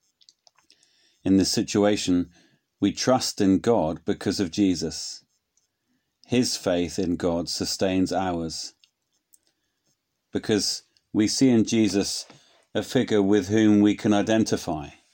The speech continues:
as well as one we feel compelled to follow. We step into his faith in God and try to make it our own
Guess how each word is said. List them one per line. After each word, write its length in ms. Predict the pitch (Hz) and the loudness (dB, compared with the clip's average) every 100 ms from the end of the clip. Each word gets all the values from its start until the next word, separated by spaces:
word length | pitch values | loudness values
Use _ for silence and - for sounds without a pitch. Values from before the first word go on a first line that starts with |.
| _ _ _ _ _ | _ _ _ _ _
as 140 | 98 92 | -4 -2
well 240 | 104 104 | 0 0
as 140 | 101 90 | 0 0
one 240 | 101 101 | 2 4
we 100 | 98 | 2
feel 320 | 92 110 101 | 0 0 0
compelled 580 | - 104 - 110 101 95 | 2 0 0 -2 -2 -2
to 100 | - | -6
follow. 540 | - - 117 90 78 78 _ _ _ _ _ _ _ _ _ _ _ _ _ - | -10 -4 -2 -2 -6 -12 _ _ _ _ _ _ _ _ _ _ _ _ _ -4
We 280 | 107 117 | 0 2
step 440 | 107 - 107 95 - | 0 0 0 -2 -2
into 360 | 104 98 107 | -4 -2 -2
his 360 | 85 104 110 - | -4 -2 -2 -2
faith 400 | - 107 95 - | -4 -2 -2 0
in 140 | 95 | -2
God 400 | 90 87 80 87 - _ _ _ _ _ _ _ _ _ | 0 -2 -4 -8 -18 _ _ _ _ _ _ _ _ _
and 160 | - 98 | -4 -2
try 280 | - 110 101 | 0 0 0
to 160 | - | 2
make 260 | 98 95 92 | 2 2 -2
it 100 | 92 | -2
our 220 | 90 90 | 0 0
own 420 | 92 87 82 85 | 0 0 -2 -6